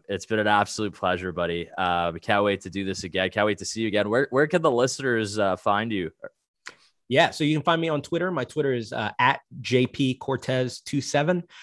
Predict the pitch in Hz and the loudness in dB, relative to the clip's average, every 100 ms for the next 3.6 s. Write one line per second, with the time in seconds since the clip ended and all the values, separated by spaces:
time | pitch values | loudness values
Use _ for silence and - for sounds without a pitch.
0 | - - 107 104 101 95 - 151 160 143 | -20 -4 0 2 0 0 2 2 2 2
1 | 147 127 - 143 139 - 131 131 - 139 | 0 0 0 0 0 0 2 2 4 4
2 | 160 160 - - 123 113 104 98 101 - | 4 0 -8 -8 -2 0 0 -2 -8 -12
3 | - 135 - 170 208 208 | -6 -2 4 4 4 0